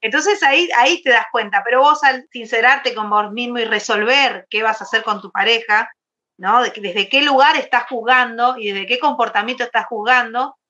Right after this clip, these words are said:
y cuando cambia uno, cambia todo el medio ambiente. Entonces, a veces no es la pareja, es mi forma de relacionarme. Cuando yo me corro de la queja, me corro,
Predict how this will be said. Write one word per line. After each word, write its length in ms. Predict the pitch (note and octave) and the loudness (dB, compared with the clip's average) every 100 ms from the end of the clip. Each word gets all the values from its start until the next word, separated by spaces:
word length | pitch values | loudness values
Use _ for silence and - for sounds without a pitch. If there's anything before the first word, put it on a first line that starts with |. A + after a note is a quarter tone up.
| _ _ - | _ _ -16
y 100 | A#3+ | -2
cuando 260 | D#4+ D#4+ | -2 0
cambia 300 | D#4 A4+ B4+ G#4+ | 2 2 2 2
uno, 260 | A4+ B4 - | 2 2 0
cambia 400 | F4 F#4+ F#4 - | 0 0 -4 0
todo 240 | E4+ G4+ | 2 2
el 100 | C#4+ | 0
medio 280 | A3+ G#3+ F#3+ | -4 -8 -10
ambiente. 580 | F#3 G3+ F#3+ E3+ D#3+ D#3+ _ _ _ | -6 -6 -6 -10 -18 -20 _ _ _
Entonces, 420 | A3+ F#4 F4 - | -4 -2 -2 -2
a 100 | G#3+ | 0
veces 240 | A#3+ F4 E4+ | 0 0 -2
no 80 | D4 | -2
es 100 | D4+ | 0
la 160 | A#3+ | 0
pareja, 400 | A3 G3 F#3 B3+ | 0 -4 0 -2
es 120 | C4 A#3+ | -2 -8
mi 220 | A#3+ - | -14 -2
forma 380 | E4 G4+ C#4 G#3+ | 0 2 2 0
de 60 | |
relacionarme. 800 | G3 F#3+ G3+ G#3 G3 F#3 E3+ E3 - - _ _ _ _ - | 0 -2 -4 -4 0 0 -2 -12 -20 -20 _ _ _ _ -10
Cuando 140 | F#3 G3 | -8 -6
yo 180 | A#3 D4 | -2 -2
me 260 | E4+ - - | -2 -4 0
corro 420 | D#4+ F4+ C4+ A3+ | 2 4 2 0
de 100 | G#3+ | 0
la 220 | G3+ G3+ | -2 -2
queja, 440 | C4 C4 B3 A#3 A3+ | 2 2 2 0 0
me 160 | F#3+ | -4
corro, 440 | - B3+ B3+ A3 | 0 2 2 0